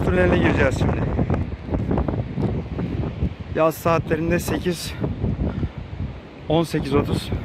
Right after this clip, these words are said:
açılış kapanış saatleri. Arkadaşlar, tünele girdik şu anda. Tünelin giriş yeri buradan başlıyor.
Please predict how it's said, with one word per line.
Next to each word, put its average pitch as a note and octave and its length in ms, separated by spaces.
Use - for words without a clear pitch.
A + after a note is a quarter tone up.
açılış - 320
kapanış A#2+ 360
saatleri. A2 420
Arkadaşlar, C#3+ 540
tünele C#3 380
girdik C#3 320
şu - 200
anda. B2 340
Tünelin B2 320
giriş B2 260
yeri B2 200
buradan C#3 280
başlıyor. C#3 500